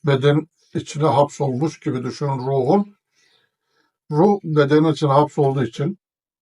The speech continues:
ve bedene tıklatılan bir ses, bir nevi ruha kapı olan bir bedenden giriş yapmak için, uyandırmak, onu kendine getirmek içindir.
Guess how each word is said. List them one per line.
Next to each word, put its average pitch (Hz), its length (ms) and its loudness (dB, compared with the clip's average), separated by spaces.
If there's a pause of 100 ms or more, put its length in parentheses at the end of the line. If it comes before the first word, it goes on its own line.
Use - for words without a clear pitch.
(1300)
ve 156 340 2 (460)
bedene 147 600 2 (920)
tıklatılan 139 720 0
bir 127 100 -2
ses, - 340 -6
bir 156 100 2
nevi 139 160 2
ruha 139 720 2 (1400)
kapı 156 360 0
olan 151 560 0 (280)
bir 139 560 -2
bedenden 143 640 2
giriş 143 300 -4
yapmak 147 380 -2
için, 107 260 -8
uyandırmak, 139 680 -2 (800)
onu 143 220 -2
kendine 139 480 -2
getirmek 135 460 -4
içindir. 107 400 -10